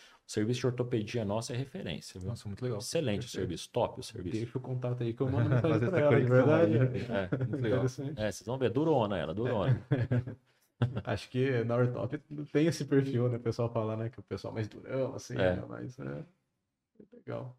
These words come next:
Speaker 3: legal. Vamos trazer ela sim. <laughs> Se ela aceitar, obviamente.
Speaker 2: Eu acho que outra percepção que eu tenho, assim, em relação à medicina e tudo mais, é como as pessoas menosprezam, é, beber e dirigir. É, a pa-,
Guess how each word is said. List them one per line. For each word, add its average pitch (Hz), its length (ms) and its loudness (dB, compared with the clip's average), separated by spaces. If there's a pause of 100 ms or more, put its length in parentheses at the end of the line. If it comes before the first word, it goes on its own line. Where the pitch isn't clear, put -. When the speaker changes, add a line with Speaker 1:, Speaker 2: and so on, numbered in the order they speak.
Speaker 3:
legal. 120 240 -10
Vamos 117 220 -8
trazer 185 220 -4
ela 214 120 -2
sim. 143 300 -6
<laughs> - 840 -4
Se - 80 -6
ela 117 100 2
aceitar, 139 440 0
obviamente. 131 640 -4 (340)
Speaker 2:
Eu 131 120 2 (160)
acho 113 100 -6
que - 80 -2
outra 131 160 0
percepção 120 420 -4
que 110 60 -4
eu 101 60 0
tenho, 101 140 -2
assim, 98 240 -4
em - 20 -2
relação 92 500 -4
à 90 240 -4
medicina 90 540 -8
e 85 40 -8
tudo 87 180 -12
mais, 95 280 -6
é 90 160 -4
como 107 220 -6
as 113 60 -6
pessoas 107 300 -8
menosprezam, 98 840 -4
é, 92 300 -4
beber 95 520 -4 (220)
e 98 60 -10
dirigir. 92 480 -8 (420)
É, 92 60 -6 (140)
a - 100 -12
pa-, - 200 -10